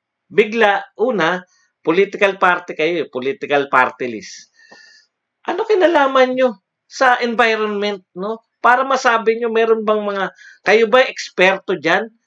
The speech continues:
Nagsusukat ba kayo ng mga, ah, klo-, yung, meron ba kayong sci-, scientist na ba kayo ngayon? Grupo ba kayo ng mga scientist, yung Akbayan?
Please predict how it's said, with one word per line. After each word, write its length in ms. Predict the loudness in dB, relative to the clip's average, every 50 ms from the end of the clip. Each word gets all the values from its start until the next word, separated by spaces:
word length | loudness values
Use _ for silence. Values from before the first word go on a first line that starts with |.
| _ _ -4
Nagsusukat 640 | -4 -2 0 -2 -2 2 4 2 4 2 0 -2 -2 0
ba 80 | 0 0
kayo 260 | 2 4 4 4 4
ng 160 | 4 2 -2
mga, 540 | -2 -2 -4 -2 0 2 2 2 0 -2 -6 _ _ -18 -18 -18 -20 -8 0 2
ah, 320 | 4 4 6 4 2 0 -2
klo-, 400 | -2 2 6 6 6 6 4 0 _ -2
yung, 240 | 0 0 0 0 -2 -6 -6 -6 -8 -8 -8 -8 -10 -12 -12 -16 _ _ _ _ _ _ _ _ _
meron 400 | _ 2 2 4 4 2 -2 -2
ba 100 | -4 -4
kayong 460 | -2 2 2 2 2 0 -2 -6 -10 -14 _ _
sci-, 800 | -20 -18 -16 -14 -14 -14 -14 -16 -10 -4 -2 0 0 0 -2 -4
scientist 880 | -10 -4 -2 -2 0 0 0 -2 -4 -6 -6 -8 -8 -8 -8 -8 -8
na 100 | -4 -4
ba 80 | -2
kayo 240 | -2 -2 -2 -2 -4
ngayon? 300 | -6 -8 -8 -8 -8 -10 -14 _ _ _ _ -20 -20 _ _ _
Grupo 400 | -4 0 0 2 2 2 0 2
ba 160 | 2 2 0
kayo 160 | 2 -2 -2 -2
ng 140 | -2 -4
mga 160 | -6 -8 -8 -4
scientist, 680 | -2 0 0 0 0 -2 -4 _ -10 -10 -8 -8 -8
yung 80 | -8
Akbayan? 640 | -8 -10 -10 _ -4 -4 -4 -4 -4 -6 -8 -10 -12